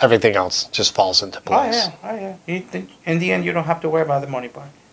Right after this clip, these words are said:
Speaker 2: You'll be happy that you did a dope-ass tattoo,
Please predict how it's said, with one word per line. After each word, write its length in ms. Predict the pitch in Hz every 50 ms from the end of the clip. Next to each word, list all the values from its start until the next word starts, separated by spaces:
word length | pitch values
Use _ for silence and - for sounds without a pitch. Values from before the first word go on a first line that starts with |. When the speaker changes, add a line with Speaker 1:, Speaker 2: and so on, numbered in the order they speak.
| - - _ _ - - _ _ _
Speaker 2:
You'll 160 | 156 170 175
be 140 | 170 175 165
happy 260 | 147 160 160 156 -
that 160 | 143 143 135 139
you 60 | 147
did 120 | 147 147 139
a 100 | 139 - - - - -
dope-ass 500 | - 156 160 165 - 190 185 180 170 170
tattoo, 640 | - 175 170 160 160 - 160 151 151 147 151 151 151